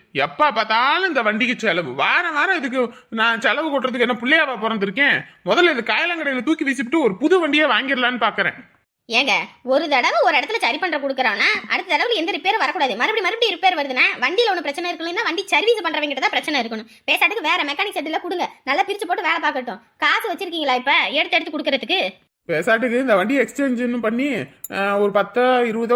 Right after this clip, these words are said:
Speaker 1: குறைப்பாங்க. குறைச்சிப்புட்டு புது வண்டியே வாங்கிடலாம். ஆ, ஒரு லோன் இருந்தா வாங்கு.
Speaker 2: ஏங்க, என்ன பேசிக்கிட்டு இருக்கீங்க? ஆ, என்ன பேசிக்கிட்டு இருக்கீங்கன்றேன். இந்த வண்டிக்கு ஒன்றரை லட்சம் ரூபாய்க்கு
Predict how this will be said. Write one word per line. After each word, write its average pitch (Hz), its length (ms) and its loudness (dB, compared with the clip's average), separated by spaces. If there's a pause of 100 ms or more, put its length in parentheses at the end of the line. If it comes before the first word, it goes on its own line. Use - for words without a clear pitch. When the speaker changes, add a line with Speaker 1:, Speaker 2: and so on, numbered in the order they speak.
Speaker 1:
குறைப்பாங்க. 214 500 2 (180)
குறைச்சிப்புட்டு 226 440 0
புது 240 120 0
வண்டியே 233 340 2
வாங்கிடலாம். 202 440 -2 (260)
ஆ, 196 220 2
ஒரு 190 160 2
லோன் 233 300 4
இருந்தா 214 200 2
வாங்கு. 196 320 0 (1040)
Speaker 2:
ஏங்க, 403 280 2 (200)
என்ன 381 280 -2
பேசிக்கிட்டு 392 320 2
இருக்கீங்க? 330 300 0 (440)
ஆ, 349 80 2 (200)
என்ன 359 220 0
பேசிக்கிட்டு 508 320 4
இருக்கீங்கன்றேன். 415 500 0 (220)
இந்த 370 140 2
வண்டிக்கு 453 420 2
ஒன்றரை 392 240 2
லட்சம் 415 200 0
ரூபாய்க்கு 466 240 2